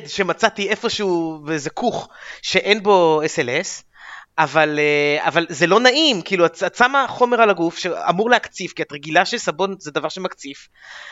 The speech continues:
אה, אפילו אם את מבינה שהקצף זה לא מה שמנקה את הגוף, אבל, אבל אין מה לעשות, זה טבוע בראש שסבון צריך להקציף, וברגע שאת שמה חומר שלא עושה את זה, אז נרא-, זה לא מרגיש לך כמו סבון. אז הפסקתי להשתמש בזה. עכשיו,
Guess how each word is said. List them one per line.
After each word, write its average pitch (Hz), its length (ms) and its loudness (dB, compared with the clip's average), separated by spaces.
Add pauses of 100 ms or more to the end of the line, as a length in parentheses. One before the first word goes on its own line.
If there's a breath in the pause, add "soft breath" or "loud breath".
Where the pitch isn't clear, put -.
(120 loud breath)
אה, 170 160 4
אפילו 294 220 2
אם 285 80 0
את 240 100 0
מבינה 190 320 2
שהקצף 196 480 -4
זה 165 120 0
לא 180 100 0
מה 190 60 -4
שמנקה 147 380 -6
את - 80 -4
הגוף, 127 340 -12 (380 loud breath)
אבל, 160 360 2
אבל 175 360 2
אין 302 120 2
מה 359 60 2
לעשות, - 320 -2
זה 180 220 0
טבוע 196 420 2
בראש 202 460 0 (300 soft breath)
שסבון 190 420 -2
צריך - 140 -8
להקציף, 156 440 -2 (240 loud breath)
וברגע 214 380 -2
שאת 254 160 -2
שמה 262 160 2
חומר 285 200 2
שלא 214 260 6
עושה 247 240 4
את 156 80 0
זה, 196 120 4 (340 loud breath)
אז 202 160 2
נרא-, 214 300 -2 (420)
זה 196 160 2
לא 214 120 6
מרגיש 262 280 -2
לך 254 80 -4
כמו 262 100 -4
סבון. 294 300 4 (800)
אז 180 180 0
הפסקתי 208 260 0
להשתמש 202 260 -4
בזה. 196 160 -6 (500 loud breath)
עכשיו, 254 220 -4